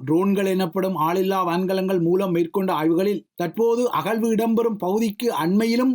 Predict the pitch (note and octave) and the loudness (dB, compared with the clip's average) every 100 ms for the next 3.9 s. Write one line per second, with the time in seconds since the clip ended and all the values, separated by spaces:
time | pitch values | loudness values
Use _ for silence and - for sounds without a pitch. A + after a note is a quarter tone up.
0 | A3 D#3 G3 G3+ A#3 A#3 A3+ F3 G3+ G3+ | 0 0 2 2 0 0 0 0 -2 -2
1 | A3+ A3+ A3 B3 G3+ - _ C3+ D3+ G3 | 0 0 0 -2 -2 -6 _ -2 0 2
2 | A#3 A#3 A#3 A3 A#3+ A#3 A#3 A3+ A#3 A#3 | 2 0 0 0 0 0 -2 0 -2 0
3 | A3 D#3+ _ _ - D#3 G3+ G#3+ | -2 -4 _ _ -6 -2 0 2